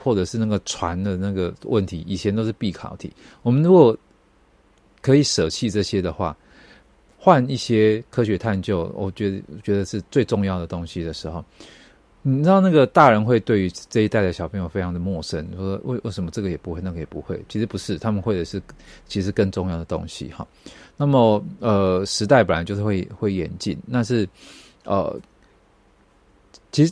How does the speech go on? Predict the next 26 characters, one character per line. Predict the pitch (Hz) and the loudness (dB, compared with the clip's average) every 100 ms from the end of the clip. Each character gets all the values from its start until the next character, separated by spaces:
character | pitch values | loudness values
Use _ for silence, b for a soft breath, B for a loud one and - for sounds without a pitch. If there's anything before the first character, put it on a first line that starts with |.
| - | 4
其 | 180 | 2
实 | 165 156 160 - | 6 6 6 0
说， | - 170 | 4 4
说 | 156 160 147 | 4 6 8
来 | 113 | 8
也 | |
很 | 107 | 4
好 | 113 80 | 0 -2
笑 | - 110 85 | 0 0 2
啊， | - | 0
就 | 117 | -2
是 | 143 | 2
说 | 139 139 139 | 4 4 4
我 | 120 | 2
们， | 104 95 98 | 2 2 0
我 | 104 | -2
们 | 98 | -2
这 | 98 | 0
些 | 127 | 0
大 | 127 127 104 | 2 2 2
人 | 87 76 - b b b b b b _ | 0 -4 -10 b b b b b b _
在 | 170 147 131 107 101 _ | 6 8 10 8 2 _
谈 | - 107 104 | 0 2 4
到 | 139 120 | 6 6
这 | 104 110 | 6 2
些， | 107 98 98 95 98 | 4 4 4 2 0